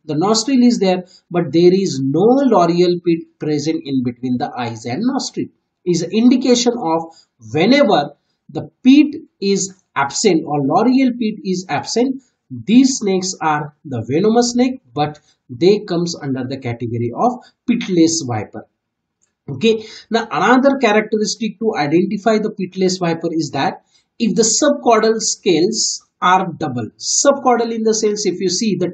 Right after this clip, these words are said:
tail region just after the anal region, if the ventral scales,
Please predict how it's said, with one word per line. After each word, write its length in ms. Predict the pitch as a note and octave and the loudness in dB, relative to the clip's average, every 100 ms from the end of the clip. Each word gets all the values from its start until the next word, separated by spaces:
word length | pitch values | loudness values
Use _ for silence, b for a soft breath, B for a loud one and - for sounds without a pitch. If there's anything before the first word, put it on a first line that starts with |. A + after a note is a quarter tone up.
| - | 2
tail 240 | G3 B3 | 2 2
region 480 | G3+ E3 D#3 B2+ - _ _ _ - | 0 -2 0 -2 -4 _ _ _ -6
just 360 | C#3 A3 A3 - _ _ - | 2 2 2 -6 _ _ -6
after 440 | D#3+ - B3 B3+ | -6 -2 2 2
the 280 | A3 D#4+ - _ _ G3+ | 4 0 -2 _ _ 0
anal 300 | G#3 G#3+ F#3+ | 4 4 4
region, 460 | D3+ B2+ B3 - b b b _ | 0 0 -2 -4 b b b _
if 400 | A#3 C4+ C4+ - - | 4 4 4 -4 -6
the 260 | D#3+ D3+ D3 | -2 0 2
ventral 640 | F3+ A#3+ C#4 C#4 D4+ D4 _ _ _ _ _ _ _ _ | 2 2 4 4 2 -4 _ _ _ _ _ _ _ _
scales, 680 | - - C4+ F#3+ E3 - - | -8 -2 4 4 2 -2 -8